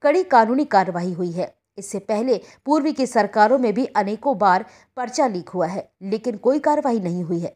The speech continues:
सब ठंडे बस्ते में चला जाता था। इसी प्रकार अखिलेश यादव के बुंदेलखंड दौरे पर पूछे गए सवाल पर उन्होंने कहा कि पाँच साल में यदि पहली बार वह निकले हैं और पहली बार बोले हैं तो और उनकी जुबान से आवाज़ है,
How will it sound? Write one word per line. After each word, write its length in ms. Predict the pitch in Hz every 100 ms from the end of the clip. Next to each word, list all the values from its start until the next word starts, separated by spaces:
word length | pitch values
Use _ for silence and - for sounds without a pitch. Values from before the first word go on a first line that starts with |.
| _
सब 220 | - 202
ठंडे 260 | - 214 311
बस्ते 280 | 202 - 175
में 80 |
चला 200 | 170 165
जाता 280 | 156 127 160
था। 240 | 151 165 - _ _ _ _ _ _ _ _ _ _ _ _ _ _ _
इसी 200 | 269 339
प्रकार 360 | 381 359 349 349
अखिलेश 400 | 240 233 262 262
यादव 240 | 247 247
के 140 | 277 269
बुंदेलखंड 580 | 208 208 233 226 233 196
दौरे 240 | 190 196
पर 160 | 233 196
पूछे 320 | 185 196 220
गए 120 | 190
सवाल 340 | 190 185 185 208
पर 180 | 208
उन्होंने 280 | 160 185 208
कहा 260 | 202 214 214 - - _
कि 60 | 262
पाँच 320 | 247 233 240
साल 320 | 262 - 226 262
में 120 | 269
यदि 200 | 214 202
पहली 360 | 233 220 202 269
बार 200 | 233 233
वह 120 | 220
निकले 320 | 196 190 240 277
हैं 240 | 269 - _
और 100 | - 190
पहली 340 | - 208 285
बार 200 | 254 262
बोले 300 | 165 196 240
हैं 200 | 302 302 - _ - -
तो 100 | 190
और 300 | - 269 320
उनकी 400 | 277 269 262 311
जुबान 460 | 185 220 220 247
से 140 | 294 311
आवाज़ 580 | - 196 202 208 262 - _ _
है, 320 | 247 202 -